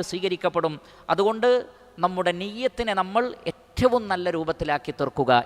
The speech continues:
ഇൻഷാ അല്ലാഹ്. രണ്ടാമത്തത്, ഏത് കാര്യത്തിലാണ് നമ്മൾ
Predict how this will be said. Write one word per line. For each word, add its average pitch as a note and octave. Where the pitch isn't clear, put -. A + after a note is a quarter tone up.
ഇൻഷാ B2+
അല്ലാഹ്. A2
രണ്ടാമത്തത്, G#3+
ഏത് F3
കാര്യത്തിലാണ് G#3+
നമ്മൾ F#3+